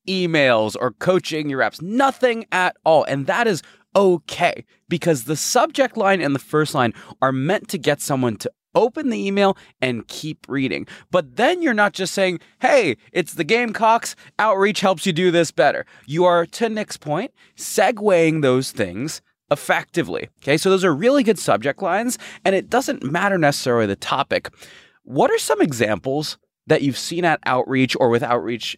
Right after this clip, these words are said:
customers who are getting on for the first time of subject lines that are not great or things that reps should stop doing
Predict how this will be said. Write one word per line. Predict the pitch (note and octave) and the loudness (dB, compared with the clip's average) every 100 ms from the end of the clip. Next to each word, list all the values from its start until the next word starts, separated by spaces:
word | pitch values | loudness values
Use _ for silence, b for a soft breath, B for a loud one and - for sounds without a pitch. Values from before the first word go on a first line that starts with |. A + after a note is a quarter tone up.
| _ - | _ -6
customers | C#3+ - B2+ A#2+ | -4 -4 -4 -2
who | C3 | -2
are | A2 | 0
getting | D#3+ D#3 D3+ C3 | 0 2 0 0
on | B2+ C#3+ | 0 0
for | C3+ | -2
the | A2 | -4
first | - B2 - | -4 -6 -6
time | A2+ B2+ F3 b b b b b b | -8 -8 -10 b b b b b b
of | C#3 C3+ B2+ - | 2 2 2 -6
subject | - F#3+ F#3 G3+ E3+ | -4 0 0 -2 0
lines | E3+ D#3+ C3+ | 0 2 2
that | C3 - B2+ | 0 0 0
are | A#2 G#2 _ | 0 -2 _
not | A#2 A#2 D3+ - - _ _ _ - | -6 -2 -2 -4 -12 _ _ _ -8
great | A#2+ G#2 - - - | -2 -2 -4 -10 -2
or | B2 | 0
things | E3+ E3+ B2+ | 2 0 2
that | C#3 | 0
reps | B2 B2 | 0 -4
should | - B2 | -6 -8
stop | - - F3+ C#3+ - | -8 -2 0 0 0
doing | - G#2 - C3 | 0 0 -2 -10